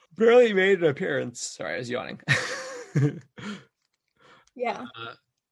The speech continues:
Speaker 1: and imagine not getting any airtime by the time this is over. <laughs>
Speaker 2: Terrible. Well,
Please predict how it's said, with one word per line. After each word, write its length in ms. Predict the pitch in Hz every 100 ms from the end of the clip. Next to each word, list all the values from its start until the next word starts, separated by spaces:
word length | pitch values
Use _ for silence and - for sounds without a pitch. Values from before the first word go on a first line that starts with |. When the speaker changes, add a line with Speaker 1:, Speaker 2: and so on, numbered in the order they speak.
| _ -
Speaker 1:
and 380 | 110 117 113 - _ _ _ _ _ _ -
imagine 600 | 127 147 165 175 160 135
not 280 | 135 127 -
getting 280 | 135 127 117
any 180 | 113 87
airtime 680 | 104 110 - 90 92 101 - _ _ _ _
by 140 | 104
the 60 | 101
time 180 | 98 98
this 140 | 101
is 80 | 98
over. 400 | 95 95 95 107 _ _ _ - - _ _ - _
<laughs> 680 | 165 262 185 _ _ _ _
Speaker 2:
Terrible. 420 | 233 233 240 262 247 _ _ _ _ _ _ _ _
Well, 380 | 294 285 392